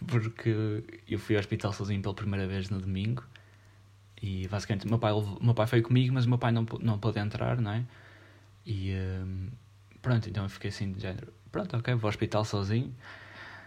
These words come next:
Eu entro, fico bem à toa. Para quem eu não foi, para quem nunca foi ao hospital sozinho, epá, quando f-, ouçam isto, decorem o que é que têm que fazer,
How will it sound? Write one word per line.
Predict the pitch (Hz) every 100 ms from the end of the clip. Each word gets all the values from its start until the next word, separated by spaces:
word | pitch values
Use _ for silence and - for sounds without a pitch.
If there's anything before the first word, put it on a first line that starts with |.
| - - - - -
Eu | 120 117 117
entro, | 123 139 127
fico | - - 117 113
bem | 117
à | 117
toa. | 113 117 117 123 143 147 123
Para | 123 127
quem | 131 123
eu |
não | 117 117
foi, | - 117 104 98 - 117
para | 117
quem | 123
nunca | 131 123
foi | 117 113
ao |
hospital | 117 110 107
sozinho, | 104 101 95 95 92 110 - - - - - -
epá, | 107 107 95
quando | - 117
f-, | - - -
ouçam | 120 117 110 101
isto, | 107 113 - - - -
decorem | 120 - 113 113
o | 110
que | 110
é |
que | 98
têm | 104 101
que |
fazer, | - 101 95 92 92 110